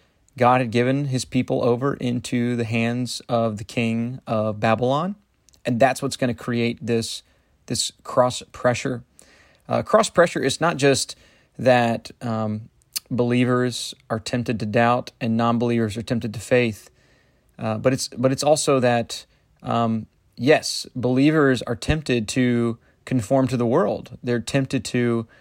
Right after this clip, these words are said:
um, have their lives shaped by the values and the systems of this world, but at the same time, under that pressure to conform, believers also have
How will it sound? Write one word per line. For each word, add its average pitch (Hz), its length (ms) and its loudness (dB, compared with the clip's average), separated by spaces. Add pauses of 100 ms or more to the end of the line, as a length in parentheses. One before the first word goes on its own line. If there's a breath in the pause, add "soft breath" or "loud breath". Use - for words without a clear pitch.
(340 soft breath)
um, 113 280 -2
have 139 240 2
their 147 160 6
lives 123 400 4
shaped - 480 -4 (100)
by 127 260 4
the 117 120 -2
values 151 840 2 (440)
and 117 580 0
the 120 80 -4
systems 175 720 -2
of 127 140 2
this 120 160 -4
world, 139 560 -2
but 143 240 4
at 120 120 -6
the - 60 -6
same 127 280 0
time, 131 400 -6 (280)
under 156 220 2
that 135 240 4
pressure - 480 -2 (380)
to - 100 -8
conform, 127 560 -2 (760)
believers 135 360 4
also 127 280 6
have 117 420 2